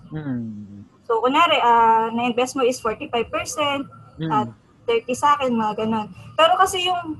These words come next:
Speaker 2: full ep-, yung commitment po kasi yung hinahanap ko sa mga
Speaker 1: Mm.
Speaker 2: kapartners ko.
Speaker 1: Mm.
Speaker 2: Although nandun yung nag-invest sila, meron kaming agreement na invest, ah, shareholders kami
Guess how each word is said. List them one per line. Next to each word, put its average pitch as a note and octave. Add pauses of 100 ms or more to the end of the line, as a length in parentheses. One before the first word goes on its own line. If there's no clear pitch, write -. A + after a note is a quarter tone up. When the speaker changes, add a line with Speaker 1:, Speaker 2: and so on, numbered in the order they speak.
Speaker 2:
full F4
ep-, D4+
yung F4
commitment F4
po D#4+
kasi D4+
yung D4+
hinahanap C#4
ko A3+
sa B3+
mga B3
Speaker 1:
Mm. B3
Speaker 2:
kapartners A3
ko. G#3+ (160)
Speaker 1:
Mm. F3+
Speaker 2:
Although -
nandun E4
yung E4
nag-invest C4
sila, G#3+
meron D4
kaming D4+ (260)
agreement C4
na B3
invest, C4
ah, C4 (140)
shareholders D#4+
kami A3+